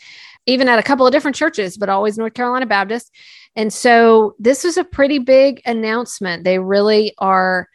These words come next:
uh, making a lot of changes. And Terry Stockman, who is an executive committee member,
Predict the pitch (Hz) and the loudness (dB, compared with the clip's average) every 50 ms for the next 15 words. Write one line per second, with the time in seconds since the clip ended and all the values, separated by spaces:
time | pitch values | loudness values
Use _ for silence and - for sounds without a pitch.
0 | _ _ _ _ _ - 190 185 185 185 185 - 214 208 208 202 214 202 196 185 | _ _ _ _ _ -4 -2 0 0 0 -2 -4 -2 -2 -2 0 -2 -2 -2 -2
1 | 180 185 190 196 208 233 277 285 - - - 254 233 233 240 233 240 233 233 240 | -2 0 2 2 4 4 2 2 -2 -4 -4 -2 -2 -2 -2 -2 0 0 0 -2
2 | 233 226 - - 208 208 208 202 202 202 196 196 190 - _ _ _ _ - _ | -4 -8 -10 -8 -6 -4 -2 -2 0 -2 -2 -4 -8 -10 _ _ _ _ -20 _
3 | _ _ _ _ _ _ - - 240 240 247 269 285 - - - 220 208 - - | _ _ _ _ _ _ -4 0 2 2 2 2 0 -2 -2 0 0 0 0 -2
4 | - 240 269 277 294 285 226 220 214 214 208 208 202 202 190 190 202 196 190 185 | -4 -4 -2 -2 -2 -4 -4 -4 -4 -4 -2 -2 -4 -6 -6 -6 -8 -8 -8 -8
5 | 185 - 190 196 - 233 220 214 - - 220 208 208 208 208 202 202 196 190 196 | -4 -4 -4 -4 -2 -2 -4 -4 -4 -6 -4 -2 -2 0 0 -2 -2 -2 -4 -2
6 | 196 196 202 202 202 202 202 - | -2 -2 -2 0 -2 -2 -4 -8